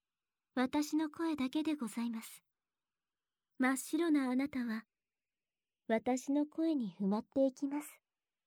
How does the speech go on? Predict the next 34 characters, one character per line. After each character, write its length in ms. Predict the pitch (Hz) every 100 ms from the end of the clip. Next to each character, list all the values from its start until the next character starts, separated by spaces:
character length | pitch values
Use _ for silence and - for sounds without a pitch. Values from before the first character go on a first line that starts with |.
| _ _ _ _ _ _
気 160 | - 254
持 160 | 277
ち 140 | 285 285
の 140 | 294
い 220 | 294 302
い 60 | 247
私 360 | 214 240 247 269
の 120 | 285
声 300 | - 294 269
で、 200 | 233 220 _ _ _ _ _ _ _ _ _ _ 226
満 160 | 220
た 180 | 285 294
さ 120 | 320
れ 120 | 320
て 120 | 330 285
い 100 | 214
き 160 | -
ま 160 | 196 220
す。 220 | - - _ _ _ _ _ _ _ _ _ _ _ _ _ _ _ _ _ _ _ _
あ 120 | 247 254
な 160 | 285
た 120 | 311
の 140 | 285 254
意 160 | 247
識 300 | 262 - 247
は、 180 | 233 220 _ _ _ _ _ _ _ _ _ _ _
私 420 | 254 262 294 311
の 140 | 320 320
声 260 | 339 359
で 100 | 320
い 200 | 233 202
っ 20 | - -
ぱ 160 | 233
い。 120 | 247